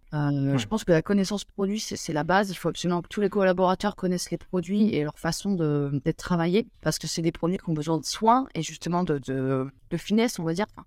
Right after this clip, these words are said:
Speaker 1: on peut pas arriver et braquer un colis de pommes parce que forcément, tout de suite, le
Speaker 2: Ouais.
Speaker 1: produit, il est plus sensible. Je, je pense que c'est, c'est, c'est, c'est comme, euh, le, l'anti-gaspillage.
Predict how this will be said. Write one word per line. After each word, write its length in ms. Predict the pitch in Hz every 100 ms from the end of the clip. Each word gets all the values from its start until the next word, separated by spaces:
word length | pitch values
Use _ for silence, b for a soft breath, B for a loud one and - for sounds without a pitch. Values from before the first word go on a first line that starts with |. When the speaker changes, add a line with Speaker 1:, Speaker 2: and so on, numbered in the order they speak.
| _
Speaker 1:
on 20 |
peut 80 | 170
pas 180 | 185 202
arriver 360 | 175 160 208 190
et 40 |
braquer 300 | 156 156 196
un 100 | 175
colis 220 | 160 170
de 60 | 165
pommes 300 | 214 233 226 -
parce 120 | -
que 80 | _
forcément, 540 | - 160 - 180 214 220
tout 120 | -
de 40 | -
suite, 120 | 214 165
le 60 |
Speaker 2:
Ouais. 80 | 123
Speaker 1:
produit, 300 | 160 160 190
il 60 | 165
est 60 |
plus 180 | - 165
sensible. 440 | - 165 - 220 - - -
Je, 140 | - - -
je 140 | - - -
pense 280 | 226 247 -
que 180 | 208 185
c'est, 160 | -
c'est, 680 | 185 190 - 190 190 185 180
c'est, 380 | 180 - - 185
c'est 200 | - 185
comme, 220 | - 220
euh, 160 | 208 185
le, 280 | 185 180 180
l'anti-gaspillage. 880 | 180 175 190 180 175 - 214 240